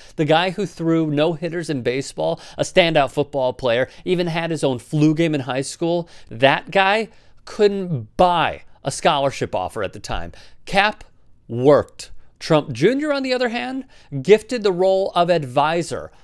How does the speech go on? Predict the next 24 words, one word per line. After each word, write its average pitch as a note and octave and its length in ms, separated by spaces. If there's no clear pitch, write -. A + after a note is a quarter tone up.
on C#3 160
Celebrity D#3 680
Apprentice, D3 720
where E3+ 140
he F#3 160
followed G3 600
in E3+ 120
his D#3+ 140
father's E3+ 480
footsteps - 800
in E3+ 200
more C#3+ 200
ways A2+ 320
than A#2 180
one. B2 380
Ex-wife F#3 800
Vanessa D#3 560
Trump D#3 440
filed F#3 540
for F#3 280
divorce D#3 540
from A#2+ 220
Trump F3 400
Junior B2+ 400